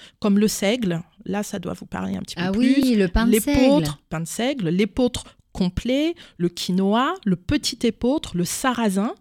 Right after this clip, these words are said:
Speaker 1: Donc ceux-là, effectivement, sont plus, euh,
Speaker 2: Mhm.
Speaker 1: couramment trouvés en boulangerie. Donc ces farines-là vont être, euh, moins, euh, comment je peux dire, elles vont moins faire grossir, tout simplement, que prendre,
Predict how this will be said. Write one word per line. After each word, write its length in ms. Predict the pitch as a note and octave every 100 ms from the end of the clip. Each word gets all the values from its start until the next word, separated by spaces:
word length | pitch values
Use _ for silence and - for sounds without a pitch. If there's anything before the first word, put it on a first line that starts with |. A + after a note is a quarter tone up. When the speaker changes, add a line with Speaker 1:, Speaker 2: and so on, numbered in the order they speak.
| _
Speaker 1:
Donc 160 | G3+ -
ceux-là, 240 | G#3+ G#3+ A#3
effectivement, 520 | G3+ - G3 G#3+ A#3
sont 180 | - D#3
plus, 380 | D#3+ D#3+ -
euh, 60 | F#3
Speaker 2:
Mhm. 160 | A#3+ C#4+
Speaker 1:
couramment 420 | F#3 G3 G#3 G#3+ - - -
trouvés 280 | - F#3+
en 60 | F#3+
boulangerie. 500 | F3+ F3+ F3 F3 D4+ G#4+
Donc 180 | A3 G3+
ces 180 | - G3
farines-là 680 | - D#4+ D4+ C4 G#3+ B3+ F#4+
vont 220 | A3 G#3
être, 280 | A#3+ F#4 - G3 - - - -
euh, 500 | F#3+ F#3+ F3+ E3+ E3+ F3+
moins, 560 | F#3+ A3+ C#4 D#4 D4+
euh, 140 | G#3 G3
comment 240 | - G#3
je 100 | G3+
peux 140 | - G#3+
dire, 280 | G#3 C4 -
elles 120 | G3
vont 220 | F3+ G#3
moins 240 | A3 G#3+ C#4+
faire 260 | - A#3+
grossir, 640 | F3+ F#3+ A#3+ - A#3+ F4+ -
tout 140 | -
simplement, 520 | G3+ G3 - E3+ A3+ E4+
que 140 | A3+
prendre, 600 | G3+ - A3+ F4 G3+